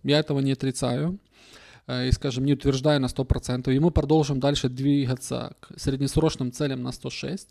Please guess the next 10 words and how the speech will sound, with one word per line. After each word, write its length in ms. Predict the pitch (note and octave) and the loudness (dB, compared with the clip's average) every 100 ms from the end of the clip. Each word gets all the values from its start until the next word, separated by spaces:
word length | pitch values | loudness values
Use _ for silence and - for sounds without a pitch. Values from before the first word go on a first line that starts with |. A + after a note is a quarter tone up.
| - | -8
Но 460 | C#3+ F#3+ F#3 F#3 _ _ - | 2 4 4 0 _ _ -4
у 60 | |
меня 180 | C#3+ G3+ | 0 2
есть, 500 | F#3 F3 F3 - - _ | 2 2 2 0 -10 _
э, 420 | - C3+ C#3 C#3 - | -10 -4 -2 -2 -6
скажем, 520 | - D#3+ D3+ C#3 B2+ B2 | -6 -2 -2 -2 -2 -2
э, 340 | B2+ C3 C3+ - - - - - - | -2 -4 -8 -12 -20 -20 -20 -20 -10
видение 720 | C#3 F3+ G3+ F#3 E3 D3+ C3+ | -2 0 2 2 2 0 0
того, 360 | A#2+ C#3+ E3+ A#3 | -4 -4 0 0
что, 480 | - - D3+ - | 0 2 2 2